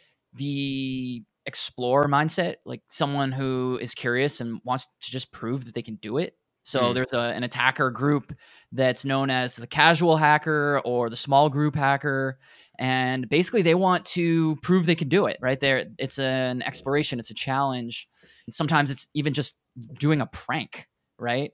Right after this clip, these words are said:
Speaker 1: Like there's an example that happened in San Francisco a few years ago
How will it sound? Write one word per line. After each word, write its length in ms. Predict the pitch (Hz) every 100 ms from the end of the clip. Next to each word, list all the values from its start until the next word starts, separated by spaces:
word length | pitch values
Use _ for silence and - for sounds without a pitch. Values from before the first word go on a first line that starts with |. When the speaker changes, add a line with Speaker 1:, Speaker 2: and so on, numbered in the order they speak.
| -
Speaker 1:
Like 420 | 120 120 117 -
there's 640 | 110 127 127 127 123 - - _ _ _ _ _ _
an 80 | 135
example 760 | 127 113 139 160 170 143 131 123
that 200 | 127 127
happened 360 | 127 127 131 120
in 100 | 117
San 180 | - 120
Francisco 640 | 113 - 202 196 147 123
a 20 |
few 140 | 120 127
years 180 | 120
ago 420 | 123 123 117 117